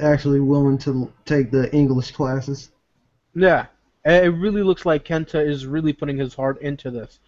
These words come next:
Speaker 2: While
Speaker 1: Yes.
Speaker 2: Sin Cara was way different. Well, not Sin Cara, Mystico
Speaker 1: Yeah,
Speaker 2: was
Speaker 1: Mystico,
Speaker 2: way
Speaker 1: he had, like, a, he was a diva.
Speaker 2: Mm, yeah. And, and he
Speaker 1: Yeah.
Speaker 2: wasn't willing to learn. He was like,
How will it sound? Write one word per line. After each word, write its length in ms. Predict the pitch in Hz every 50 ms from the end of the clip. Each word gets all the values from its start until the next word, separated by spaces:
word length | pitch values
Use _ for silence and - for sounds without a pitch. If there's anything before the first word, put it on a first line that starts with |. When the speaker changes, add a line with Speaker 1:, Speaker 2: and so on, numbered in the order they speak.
| _ _ _ -
Speaker 2:
While 280 | 147 151 160 160 160
Speaker 1:
Yes. 100 | 156 123
Speaker 2:
Sin 180 | - 202 196 185
Cara 380 | - - 170 165 165 160 165 156
was 200 | 151 147 135 135
way 200 | 139 156 160 156
different. 340 | 147 139 131 - 131 123
Well, 180 | 127 156 170 165
not 200 | 160 151 127 -
Sin 160 | - 131 123
Cara, 200 | - 131 127 131
Mystico 640 | 131 156 175 - - 156 135 - 127 123 123 127 - _ _ _ _ _ _
Speaker 1:
Yeah, 220 | - 156 165 160 156
Speaker 2:
was 140 | 165 170 175
Speaker 1:
Mystico, 140 | 165 165
Speaker 2:
way 160 | 175 180 180 220
Speaker 1:
he 120 | 240 247
had, 220 | 247 202 170 151
like, 240 | 139 147 143 135 -
a, 40 | 120 104 - 135
he 260 | - 208 233 269 294
was 220 | 302 233 170 -
a 80 | 135 120
diva. 640 | 113 113 - 139 156 202 185 127 113 117 113 113 - - _ _ _ _ _ _ _ _ _ _ _ _ _ -
Speaker 2:
Mm, 260 | 170 175 170 151 135 131
yeah. 320 | 147 165 165 151 131 117 - _ _ _ _ _ _ _ _ _ _ _ _ _ _ _ -
And, 220 | - 160 185 180 190
and 100 | 202 220
he 60 | 247
Speaker 1:
Yeah. 80 | 247
Speaker 2:
wasn't 300 | 277 285 269 277 277 247 220
willing 340 | 233 247 262 269 269 247 -
to 100 | 254 240
learn. 360 | 240 247 269 302 285 226 185
He 80 | 175
was 180 | 190 208 190 190
like, 260 | 208 208 208 196 -